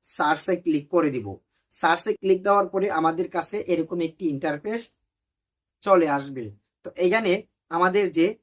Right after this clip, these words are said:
অ্যাডমিন পাসওয়ার্ডটি রয়েছে এই রাউটারের ভিতরে প্রবেশ করার জন্য, এই অ্যাডমিন পাসওয়ার্ডটি আমরা দিয়ে দিব। অনেকে রয়েছেন যে অ্যাডমিন পাসওয়ার্ডটি জানেন না,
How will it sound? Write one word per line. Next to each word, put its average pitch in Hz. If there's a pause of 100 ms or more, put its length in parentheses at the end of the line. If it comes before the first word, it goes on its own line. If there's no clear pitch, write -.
(320)
অ্যাডমিন -
পাসওয়ার্ডটি 175
রয়েছে 156
এই 139
রাউটারের 165 (160)
ভিতরে 170
প্রবেশ 170
করার 160
জন্য, 147 (180)
এই 135
অ্যাডমিন 147
পাসওয়ার্ডটি 185 (280)
আমরা 147 (300)
দিয়ে 151
দিব। 120 (400)
অনেকে 190
রয়েছেন 196
যে 170
অ্যাডমিন 147
পাসওয়ার্ডটি 170
জানেন 170
না, 196